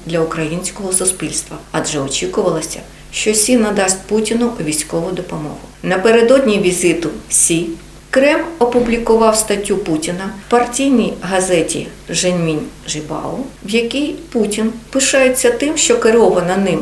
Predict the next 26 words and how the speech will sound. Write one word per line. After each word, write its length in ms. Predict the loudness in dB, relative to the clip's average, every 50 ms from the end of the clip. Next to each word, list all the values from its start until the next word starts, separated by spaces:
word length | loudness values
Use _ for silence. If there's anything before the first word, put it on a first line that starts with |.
| -4 -4
держава 680 | -4 -4 -2 -2 -2 -2 0 0 0 0 -2 -4 -4 -8 -12 -10
деградувала 840 | -2 2 4 4 4 4 2 2 2 0 2 2 4 4 4 4 2 0 -4
до 220 | -2 2 4 4 4
рівня 360 | 2 -2 -2 -2 -4 -4 -6 -6
придатку 560 | -6 -4 -4 -2 0 -2 -2 -2 -6 -10 -12
Пекіна. 520 | -10 -10 -12 -12 -12 -14 -16 -16 -16 -16 -18 -10 -6
Скаржиться 680 | -4 -4 0 2 2 2 2 2 0 0 0 0 -2 -2
на 140 | -2 -2
нато 440 | -2 -4 -4 -6 -6 -6 -6 -6 -6 -8 -10 -16 -20 -20 -20 -20 -6 0
та 120 | 2 4
ниє, 400 | 6 6 6 6 6 4 4 0
що 300 | 0 2 2 2 2 2
Київ 360 | 2 0 0 0 0 -2 -4 -6 -12 -16 -4 0
не 140 | 2 2 2
хоче 360 | 4 4 2 2 4 2 0
йти 340 | 0 0 0 0 -2 -2 -4 -6
на 100 | -6 -6
переговори. 640 | -6 -6 -6 -6 -6 -6 -6 -8 -8 -10 -10 -10 -12 -16 -18 -20 -20 -20 -20 -20 -20 -20 -20 -20 -14 -6
Проте 300 | -4 -2 0 4 6 6
у 80 | 6 6
Китаї 540 | 4 2 0 0 0 2 2 2 0 -2 -4 -6 -8 -8
слабкість 580 | -6 -4 0 0 0 0 0 -2 -2 -4 -4 -4 -4 -6
не 220 | -6 -4 -4 -2 -4
люблять, 440 | -6 -8 -8 -8 -8 -8 -8 -8 -4
а 100 | -2 0
використовують. 1000 | 0 0 -2 -2 -2 -2 -2 -2 -4 -4 -6 -8 -8 -8 -10 -12 -14 -16 -18